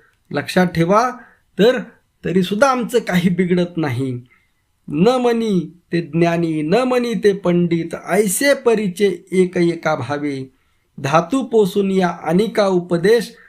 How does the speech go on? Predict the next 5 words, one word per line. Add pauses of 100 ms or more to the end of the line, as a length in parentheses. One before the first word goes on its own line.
(300)
अंतरी
तो
लेश
प्रेम
नाही.